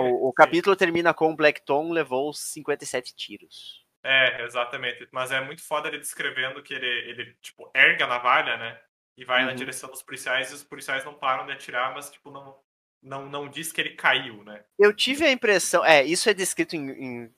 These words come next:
Speaker 1: posteriormente, tipo, no, na relembrança do, do Malone, do, do ocorrido,
Speaker 2: Uhum.
Speaker 1: mas eu tive a impressão de que é descrito como se o Blackton aparecesse por trás deles, depois de ter levado os tiros,
Speaker 2: Uhum.
Speaker 1: aparecesse por trás dele, deles, e eles, como estavam aturdidos demais com tudo aquilo, ach-,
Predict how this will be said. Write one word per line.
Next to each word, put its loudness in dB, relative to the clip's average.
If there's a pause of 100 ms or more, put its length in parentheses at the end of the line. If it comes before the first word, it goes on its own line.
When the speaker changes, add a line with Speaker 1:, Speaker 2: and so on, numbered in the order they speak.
Speaker 1:
posteriormente, 0
tipo, -16
no, -8
na 4
relembrança 0
do, -2
do -16
Malone, -2
do, -8
do -6
ocorrido, -8
Speaker 2:
Uhum. -20 (580)
Speaker 1:
mas 2
eu 2
tive -2
a 2
impressão -2
de -8
que -2
é 2
descrito -6
como -4
se -8
o -2
Blackton 2
aparecesse 0
por -2
trás 6
deles, -2
depois 2
de -12
ter 2
levado 2
os -8
tiros, -6
Speaker 2:
Uhum. -10 (100)
Speaker 1:
aparecesse -4
por 0
trás 6
dele, 0 (640)
deles, -2
e 4
eles, 4
como -2
estavam 6
aturdidos 2
demais 4
com -14
tudo -4
aquilo, 2
ach-, 0